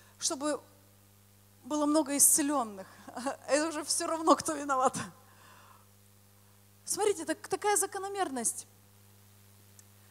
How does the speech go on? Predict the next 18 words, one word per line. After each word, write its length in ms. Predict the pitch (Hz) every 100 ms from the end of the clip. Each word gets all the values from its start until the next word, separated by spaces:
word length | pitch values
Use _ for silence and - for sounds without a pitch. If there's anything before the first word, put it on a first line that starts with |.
| - - - -
Мужчина 720 | 294 403 - - 392 415 330
не 180 | 294 330
любит 380 | 330 415 320 233
женщину 680 | 254 254 220 - 208 185
так, 220 | 190 240 -
как 180 | 240
должен 380 | 233 254 226 220
любить. 480 | 202 208 185 170 - - - - - - - - -
Женщина 720 | 240 226 349 339 311 294 254
становится, 920 | 247 - 262 262 247 - - 220 202 196 - - - - - - - - -
там 160 | 240
написано, 600 | 254 240 247 - 220 196 -
она 180 | 240
должна 280 | 226 220 226
быть 160 | 208 220
святая, 480 | - 214 370 381 285
непорочна, 580 | 233 254 311 - -
да? 220 | 214 294